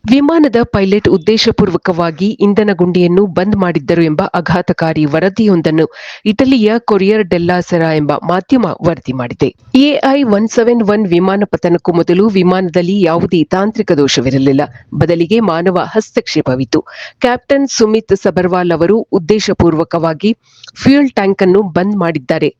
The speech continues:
ಇದು ಬಹುತೇಕ ಖಚಿತ ಮಾಹಿತಿಯಾಗಿದೆ. ಪಾಶ್ಚಿಮಾತ್ಯ ವಿಮಾನಯಾನ ಸಂಸ್ಥೆಯ ಮೂಲ ಇದನ್ನು ಖಚಿತಪಡಿಸಿದೆ ಎಂದು ಅದು ವರದಿ ಮಾಡಿದೆ.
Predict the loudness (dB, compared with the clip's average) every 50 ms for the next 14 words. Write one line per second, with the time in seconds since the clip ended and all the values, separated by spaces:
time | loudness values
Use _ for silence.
0 | _ _ -4 0 2 2 2 2 0 -2 -2 -2 -2 -2 0 0 -2 0 0 -2
1 | -4 0 -2 -2 -2 -2 -2 -2 -2 -2 0 -2 -2 -4 -6 -4 -2 -2 -2 0
2 | 0 0 0 -2 -2 -4 -16 -20 -18 -16 -16 -18 -18 _ _ -2 -2 0 -2 -2
3 | 0 0 2 0 0 -4 -2 0 0 2 2 2 0 2 0 0 2 2 2 2
4 | 0 0 0 -2 -4 -4 -4 _ 0 2 2 2 2 2 2 4 4 2 2 2
5 | 2 2 2 2 2 2 -2 -2 -2 -2 -4 -4 -4 -4 -2 -6 -6 -14 -4 -2
6 | 0 0 0 0 0 0 -2 -4 -4 -14 -20 -20 -20 -20 -16 _ -16 -10 -4 -4
7 | -2 0 -2 -2 -2 -2 -2 -2 -2 -2 -8 -10 -12 -12 -12 -12 _ -8 -8 -8